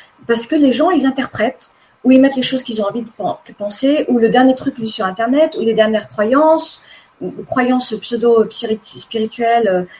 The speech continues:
il y a toutes sortes de choses, euh, croyances sur la maladie, et ils mettent ça. Donc, personnellement, en tout cas, quand j'enseigne la, la communication, c'est vraiment ce que j'essaie de, de transmettre aux étudiants,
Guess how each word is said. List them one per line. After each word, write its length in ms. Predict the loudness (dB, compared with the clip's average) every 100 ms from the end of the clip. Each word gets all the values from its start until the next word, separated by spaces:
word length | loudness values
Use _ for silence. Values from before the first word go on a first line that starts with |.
| -2
il 40 |
y 20 | -2
a 20 |
toutes 200 | 0 0
sortes 200 | 0 2
de 60 | 0
choses, 420 | 0 -4 -6 -14 _ -20 _ 0
euh, 220 | 2 2
croyances 340 | 0 0 0
sur 120 | 0 -2
la 100 | 0
maladie, 340 | 2 2 2
et 200 | 2 6
ils 120 | 6
mettent 220 | 6 4
ça. 260 | 0 -12 -14 _ _ _ -2
Donc, 200 | 0 -2 -14 -20 _
personnellement, 760 | -2 -2 -2 0 4 4 2 -4 _ _ -10
en 80 | -8
tout 80 | -6
cas, 120 | -6
quand 120 | -6
j'enseigne 380 | -8 -4 -2 -2
la, 80 | -4 -4
la 120 | -4
communication, 680 | -2 2 4 4 0 -2 -2
c'est 160 | -2 -6
vraiment 260 | -2 0
ce 80 | -2
que 80 | -4
j'essaie 360 | -6 -4 0 0
de, 160 | 0
de 200 | -4 -4
transmettre 720 | -6 -6 -2 0 0 0 -2 -4
aux 80 | -6
étudiants, 580 | -8 -10 -4 0 0